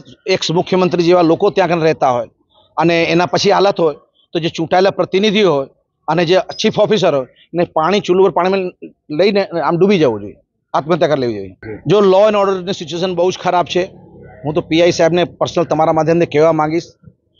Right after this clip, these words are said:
કે તમે થોડો search, search વધારો, થોડી વ્યવસ્થા વધારો. આ સી સી ટી વી camera ક્યાંય કામ કરતા નથી.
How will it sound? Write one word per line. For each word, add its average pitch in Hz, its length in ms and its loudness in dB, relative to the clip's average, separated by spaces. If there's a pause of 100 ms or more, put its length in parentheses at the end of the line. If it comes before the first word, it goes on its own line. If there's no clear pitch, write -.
(140)
કે 165 80 -2
તમે 165 260 2
થોડો 165 240 2 (520)
search, 156 280 -2 (140)
search 165 260 -2
વધારો, 165 360 2 (760)
થોડી 170 200 2
વ્યવસ્થા 170 380 2
વધારો. 160 380 2 (560)
આ 175 80 2
સી - 180 -2
સી 202 160 -2
ટી 208 120 0
વી 202 120 0
camera 196 300 2
ક્યાંય 180 240 0
કામ 170 140 0
કરતા 170 320 -2
નથી. 165 260 -4